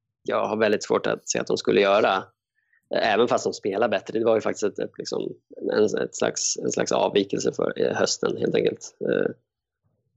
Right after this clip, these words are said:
att man tog så många poäng. Men, eh, men, och, och jag menar, det i kombination med att, eh, Atletico skulle gå som, fortsätta gå som tåget, ja, då,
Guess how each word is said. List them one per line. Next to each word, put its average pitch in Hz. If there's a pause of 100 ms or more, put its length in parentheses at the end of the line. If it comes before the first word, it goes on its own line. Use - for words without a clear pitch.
(340)
att -
man 98
tog 95
så 117
många 98
poäng. 110
Men, 107
eh, 95 (1000)
men, 120
och, 127
och 123
jag 120
menar, 113
det 131
i 127
kombination 117
med 104
att, -
eh, - (120)
Atletico 113
skulle 104 (540)
gå 98
som, 101
fortsätta 120
gå 117
som 113
tåget, 107
ja, 107
då, 110